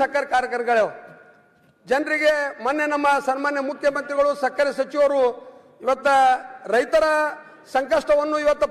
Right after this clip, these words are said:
ಪರಿಹಾರ ಮಾಡಿದ್ದಾರೆ, ಅದ್ರ ಜೊತೆಗೆ ಕಾರ್ಖಾನೆಯ ಸಂಕಷ್ಟವನ್ನು ಪರಿಹಾರ ಮಾಡಿದ್ದಾರೆ. ಇವತ್ತು ಐವತ್ತು ರೂಪಾಯಿ ಸರ್ಕಾರದಿಂದ, ಐವತ್ತು ರೂಪಾಯಿ ಇವತ್ತು ಕಾರ್ಖಾನೆಯಿಂದ ನೂರು ರೂಪಾಯಿ ಕೊಡೋ ಮಾಡೋ ಮೂಲಕ ಅವತ್ತಿನ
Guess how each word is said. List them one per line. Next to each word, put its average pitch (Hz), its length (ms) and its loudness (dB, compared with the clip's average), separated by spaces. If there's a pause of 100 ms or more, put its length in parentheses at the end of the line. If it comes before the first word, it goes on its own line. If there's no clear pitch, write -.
ಪರಿಹಾರ 285 220 2 (100)
ಮಾಡಿದ್ದಾರೆ, 285 440 0
ಅದ್ರ 262 220 -8
ಜೊತೆಗೆ 302 320 2 (640)
ಕಾರ್ಖಾನೆಯ 285 520 2
ಸಂಕಷ್ಟವನ್ನು 277 520 0 (120)
ಪರಿಹಾರ 262 220 2 (100)
ಮಾಡಿದ್ದಾರೆ. 240 360 0 (520)
ಇವತ್ತು 269 220 0 (120)
ಐವತ್ತು 285 300 2
ರೂಪಾಯಿ 285 180 2 (100)
ಸರ್ಕಾರದಿಂದ, 277 540 0 (160)
ಐವತ್ತು 269 300 0
ರೂಪಾಯಿ 277 280 2 (420)
ಇವತ್ತು 262 300 -2
ಕಾರ್ಖಾನೆಯಿಂದ 285 560 0 (140)
ನೂರು 294 200 -2
ರೂಪಾಯಿ 285 240 0
ಕೊಡೋ 262 220 2
ಮಾಡೋ 269 260 2
ಮೂಲಕ 262 260 -2 (640)
ಅವತ್ತಿನ 277 320 0